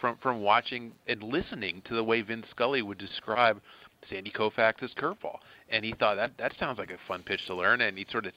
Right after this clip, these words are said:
self-taught it. Um, but the inspiration was, was Koufax's, uh, curveball as described by Scully to, you know, a, a boy who,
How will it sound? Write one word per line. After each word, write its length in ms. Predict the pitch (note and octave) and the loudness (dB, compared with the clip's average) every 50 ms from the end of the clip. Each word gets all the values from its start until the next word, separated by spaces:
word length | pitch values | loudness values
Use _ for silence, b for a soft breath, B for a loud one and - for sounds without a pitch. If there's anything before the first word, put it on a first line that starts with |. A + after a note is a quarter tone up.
| - | -2
self-taught 460 | - A#2+ G#2+ - - - - A#2+ D3 B2+ | 0 0 0 0 -2 -2 2 2 2 2
it. 140 | F#2+ - - B B B B B B | 2 -2 -6 B B B B B B
Um, 240 | - G2+ G2 F#2 F2 | -4 -4 -4 -4 -6
but 100 | - A2 G2 | -6 -4 -2
the 100 | G2+ A2 | -2 -2
inspiration 640 | A2+ - - - G#2 G#2 B2 D#3+ - - - G#2+ F#2+ | -2 -2 -2 -2 0 0 0 0 -2 -6 -6 -8 -4
was, 320 | F#2 G2+ G2+ G2 F#2+ F#2+ F2+ - - B B B B B B B B _ - - | -2 0 2 2 2 0 -4 -10 -20 B B B B B B B B _ -12 -8
was 180 | G2+ G2+ F#2+ F#2 - - - | -4 -4 -4 -4 -6 -6 -2
Koufax's, 840 | - A#2 C3 C3+ - A#2+ G#2 G#2 - - - G#2 G2+ G2 F#2+ F#2+ G2+ | 0 2 2 4 4 4 4 4 2 -4 -12 -12 -12 -12 -8 -4 -2
uh, 260 | G2+ F#2+ F#2+ G2 G2 - | 0 2 2 0 -2 -4
curveball 480 | - - G#2+ G#2 F#2+ G#2+ G#2 G2+ G#2 F#2+ | -4 -4 -4 -2 2 4 4 4 4 4
as 180 | G2 G2+ G2 | 0 -2 -2
described 580 | - A2 G2+ - - - - F#2 F#2 G2+ G2 F#2+ | -4 -10 -10 -10 -8 -4 0 2 2 2 2 2
by 140 | A2 G2 F#2 - - | -2 -2 -2 -4 -8
Scully 420 | - - C3 E3 C3+ G#2 G2+ G2+ - - | -4 -2 -2 0 0 -2 -6 -8 -8 -6
to, 280 | - G#2+ G#2 G2+ G2+ F#2 F2 A2+ | -6 -4 -2 -2 -2 -2 -2 -2
you 60 | A#2 | -2
know, 160 | F#2 F2+ G2+ | -2 -2 -2
a, 220 | G#2 - G2+ G2+ - - | -2 -2 -2 -4 -4 -6
a 60 | F#2 | -8
boy 300 | - G2 F#2+ G2 G2 G2+ | -4 0 2 2 2 2
who, 220 | G#2 G#2 G2+ G2 | 0 -2 -6 -8